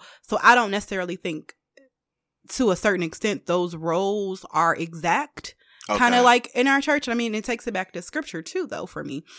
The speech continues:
Speaker 1: But, um, honestly, I haven't had much static with it. Like, it's
Speaker 2: Okay.
Speaker 1: been pretty supportive in that wavelength. But interesting enough, so for school, right?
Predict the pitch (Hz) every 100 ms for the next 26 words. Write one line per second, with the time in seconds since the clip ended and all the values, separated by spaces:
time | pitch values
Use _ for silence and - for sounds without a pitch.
0 | - - _ 190 226 220 202 226 226 220
1 | 208 202 - - 359 466 - 508 453 339
2 | _ _ - - 302 392 349 269 302 302
3 | 240 220 247 254 - - - _ _ _
4 | _ _ _ _ _ _ _ _ _ _
5 | _ _ - - 262 269 - - - -
6 | - 185 190 202 196 220 226 208 208 -
7 | 220 208 190 - - 208 233 262 254 -
8 | - 196 190 175 180 185 226 254 285 -
9 | - - - 214 277 349 - 254 220 226
10 | - - - 202 - 185 - - 370 247
11 | - 190 202 _ _ - _ - 165 165
12 | 233